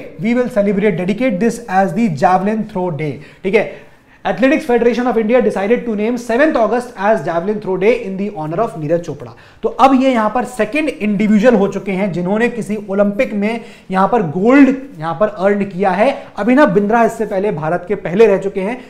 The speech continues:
जिन्होंने यहाँ पर ये gold medal बनाया, लिया था,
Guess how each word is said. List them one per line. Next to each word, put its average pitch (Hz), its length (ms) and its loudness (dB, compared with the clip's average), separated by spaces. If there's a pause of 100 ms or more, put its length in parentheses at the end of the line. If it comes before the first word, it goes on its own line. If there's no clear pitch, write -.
(120)
जिन्होंने 226 420 2
यहाँ 185 220 -2
पर 190 100 -2
ये 180 140 -2
gold 175 300 0
medal 170 220 -8
बनाया, 139 320 -10 (100)
लिया 170 260 -4
था, 123 200 -12